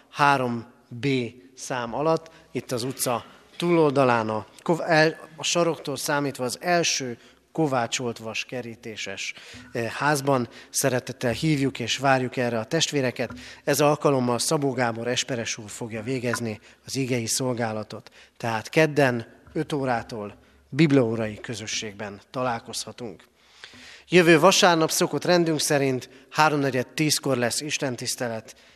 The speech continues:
itt a katonatelepi templomban, és két kisgyermek keresztelőire is sor kerül.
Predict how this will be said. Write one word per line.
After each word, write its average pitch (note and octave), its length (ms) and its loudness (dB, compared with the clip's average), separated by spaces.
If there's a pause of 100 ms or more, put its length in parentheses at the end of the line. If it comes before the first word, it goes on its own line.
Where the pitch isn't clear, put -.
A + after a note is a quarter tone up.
(120)
itt C3 240 -2
a A#2 220 0
katonatelepi C3 720 -2
templomban, B2+ 680 -2 (360)
és A2+ 300 -2
két C3 360 -2
kisgyermek A#2+ 720 0
keresztelőire A#2 840 -4
is A2 280 -6 (160)
sor C#3 360 0
kerül. A#2+ 400 0